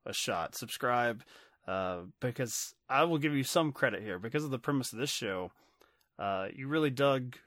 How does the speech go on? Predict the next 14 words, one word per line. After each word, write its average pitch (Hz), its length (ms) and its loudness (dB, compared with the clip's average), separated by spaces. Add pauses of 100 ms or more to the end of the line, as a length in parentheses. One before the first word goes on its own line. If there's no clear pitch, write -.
(140)
deep. 202 280 -8 (340)
I - 20 -6
mean, 110 180 -6
you, 127 560 -4
I, 117 280 0
I 135 120 -2
kinda 151 360 2 (100)
said, 127 300 0
"Hey, 139 100 6
you 135 100 0
can 123 140 -6
pick 131 180 -4
an, 104 120 -6
uh, 95 120 -8